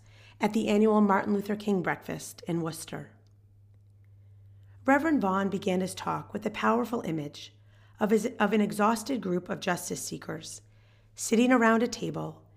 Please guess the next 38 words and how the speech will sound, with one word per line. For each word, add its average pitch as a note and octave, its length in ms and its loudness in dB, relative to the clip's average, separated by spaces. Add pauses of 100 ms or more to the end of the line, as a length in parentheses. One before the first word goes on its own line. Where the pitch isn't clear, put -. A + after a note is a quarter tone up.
(380)
taking A#3+ 340 4
a C4 60 4
break G#3 300 0
to - 100 -4
breathe D3+ 480 -8 (400)
and G3 120 -2
to G3 80 -2
discern F#3+ 680 0 (160)
what G#3 240 0
steps - 480 -4
to - 100 -10
take - 320 -8
next. - 560 -8 (1400)
In A#3 120 4
remembering A#3 480 6
the G3+ 60 2
commitment G#3 540 2
and F#3 100 0
the F3+ 80 0
work G3 360 0
of E3+ 100 -4
individuals F3+ 600 -2
such - 200 -10
as F3 140 -6
Martin F3+ 320 0
Luther F3 220 -4
King E3+ 280 -4
Junior F#3 380 0
and F3 220 -4
others, D#3+ 560 -6 (720)
Reverend C4+ 400 4
Vaughn G#3 240 6
recalled D#3+ 600 -4
not G#3 200 0
just - 240 -4
the A3+ 60 -2
high G#3+ 280 0
moments D#3 600 -2